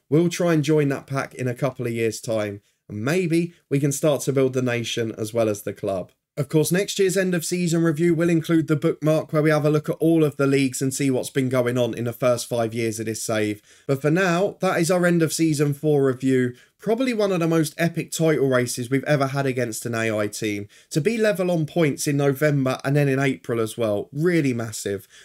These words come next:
We will reflect at the start of the season as well as on our transfers as to whether Portadown or Newry or Ballyclare are joining us in the top tier next year.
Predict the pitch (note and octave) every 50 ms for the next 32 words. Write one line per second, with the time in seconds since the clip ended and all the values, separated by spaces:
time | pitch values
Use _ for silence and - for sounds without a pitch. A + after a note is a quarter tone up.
0 | - _ - C#3 C#3+ D3+ F#3+ G#3 G#3 G3+ F3+ F3+ F3 F#3 F3 - - - E3 C#3+
1 | C#3+ D3 - - D#3+ D3+ C3 C#3 C#3+ C#3 - - D#3+ D3+ D3 C#3 D3 D3 C#3 -
2 | B2 A#2 C3 D#3+ F3 F#3 E3+ D3 D#3+ D3+ D3+ C#3+ C3+ - - D#3+ D3 C#3 A2 -
3 | - C#3 C3+ C3 C3 B2+ - _ _ _ _ - A2+ - B2 A#2+ A#2 C#3 D3 C#3+
4 | D3+ C#3+ - - D#3+ D#3+ E3+ C3 D#3 D3 D#3+ D3+ D3+ D3+ C#3+ - - D3 D#3 D#3+
5 | D#3 D#3 D#3+ E3 D#3 D#3 D#3 D#3+ D3+ - - A#2+ D3 F3+ F3+ G3 F#3 F#3+ F#3+ F#3+
6 | F3 - F3 E3+ D#3 C3 A#2+ A2 - _ _ _ _ _ A#2+ A2+ - C#3+ C#3 C#3+
7 | C3+ C3 B2+ B2 A#2+ - C3+ B2 A#2+ A2+ - - - - - - - A#2+ A2+ A2+
8 | A#2 G#2 - - - - A2+ A2 A2 G#2+